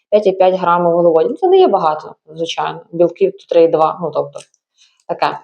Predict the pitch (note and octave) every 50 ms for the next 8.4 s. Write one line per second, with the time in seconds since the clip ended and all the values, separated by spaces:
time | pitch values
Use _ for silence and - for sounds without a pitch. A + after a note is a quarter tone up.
0 | _ _ _ _ _ _ - F3 F3 D#3+ D#3 C#3+ D3+ D3 - - _ _ - G3
1 | G3+ G3+ G3+ F3+ E3 D#3+ D#3 D3 D3+ D3+ - A#3+ C#4+ C#4+ C#4+ A#3+ A3 G#3+ A3 A3
2 | G#3 G3+ G#3 G3+ F#3+ F3+ F#3 F3+ F3+ F3+ F3 F3 F3+ F#3+ G3 F#3+ - E3+ D#3 D#3+
3 | E3+ F#3 G3+ A3+ - B3 A#3 A#3 - - - A3+ G#3+ G#3 G3+ - - - F#3 F3+
4 | F3+ F3+ F3+ F3 E3+ F3 F3 F3+ E3+ - F3+ F3+ F3+ E3+ E3+ F3+ F3 F3 F3 F3
5 | E3+ E3+ F3+ E3 E3+ - - D#3+ D#3+ E3 E3 E3 - F3 E3 E3+ E3+ E3 E3 E3
6 | - - - D#3 E3 D#3 F3 E3+ E3+ E3 E3 E3 E3 E3 - F3 E3+ - - D#3
7 | D3+ - _ _ _ - - - F#3+ F#3+ G3 G#3+ A3+ - - F#3+ G3 F#3+ - F#3
8 | E3 E3 D#3+ D3+ D3 D3 - -